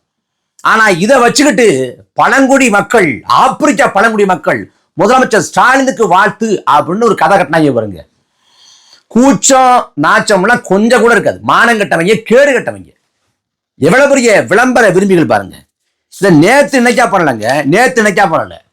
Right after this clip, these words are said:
கெண்டகி கர்னல் அப்படின்னு முதலமைச்சர் ஸ்டாலினுக்கு ஒரு பட்டம் கொடுத்திருக்காங்க. அமெரிக்காவில் இருக்கக்கூடிய மாகாணம் கெண்டகி. அந்த கெண்டகி மாகாணம் முதலமைச்சர் ஸ்டாலினுக்கு வந்து கெண்டகி கர்னல்ங்கிற பாராட்டு வி-,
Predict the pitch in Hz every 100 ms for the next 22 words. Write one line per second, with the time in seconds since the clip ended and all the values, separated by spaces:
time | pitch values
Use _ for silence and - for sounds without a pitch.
0 | _ _ _ _ 190 247 269 269 226 208
1 | 185 190 156 - 143 156 175 208 160 175
2 | 175 160 131 - 170 196 180 160 - 151
3 | 202 185 135 123 113 104 92 - _ _
4 | _ - 127 214 254 254 247 226 214 190
5 | 180 143 156 190 196 208 - 180 180 147
6 | 135 85 - _ _ _ _ - 185 196
7 | - 180 233 254 208 160 190 202 185 151
8 | 104 139 165 _ _ _ _ _ _ 151
9 | 226 247 - 170 - 185 247 254 180 190
10 | 220 180 202 233 240 196 180 175 202 208
11 | 180 139 120 104 - _ 160 190 208 190
12 | 160 139 127